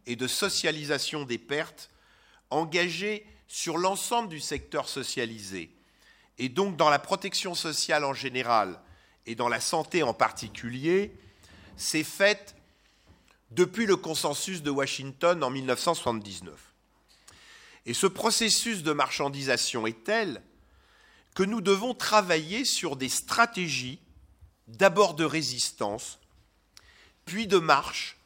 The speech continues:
vers une politique alternative. Notre idée est la suivante. Les actions institutionnelles sont importantes. On en a beaucoup parlé.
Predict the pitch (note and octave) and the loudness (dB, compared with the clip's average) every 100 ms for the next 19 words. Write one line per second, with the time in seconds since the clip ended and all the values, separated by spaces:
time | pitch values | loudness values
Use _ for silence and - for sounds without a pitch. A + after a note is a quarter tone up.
0 | - G#2 E3+ F#3 E3 D3+ D3+ C#3 C#3 A3 | -18 -2 0 2 -2 0 0 0 -4 0
1 | F3 D3 C#3+ G#2+ F2+ - - _ _ _ | 0 2 0 0 -6 -10 -20 _ _ _
2 | _ _ _ - _ _ - _ _ _ | _ _ _ -20 _ _ -20 _ _ _
3 | _ _ _ - - - - - - D3+ | _ _ _ -20 -20 -20 -20 -20 -2 0
4 | - - G3+ C4 C4 - - - - - | 0 -4 -2 -2 -2 -6 -14 -20 -20 -20
5 | - _ _ _ - D#3 F3+ - D3 A#2+ | -20 _ _ _ -6 0 0 0 -6 -6
6 | G2+ D#2+ - - C#3+ E3 F#3+ - G3+ E3 | -6 -8 -18 -10 -4 -4 -2 -2 -2 -4
7 | - D3 D3+ C#3 D#3+ D#3 G3 G3 - C3 | -6 -14 -12 -4 0 2 2 0 -4 -4
8 | - E3 E3 D3+ - G#2 - - _ G#2 | -2 0 -2 -6 -4 -6 -6 -20 _ -12
9 | G#2 C3+ C3+ B2 D#3+ C#3+ C3+ C3+ F#2+ | -6 -4 -4 -10 -8 -6 -4 -6 -6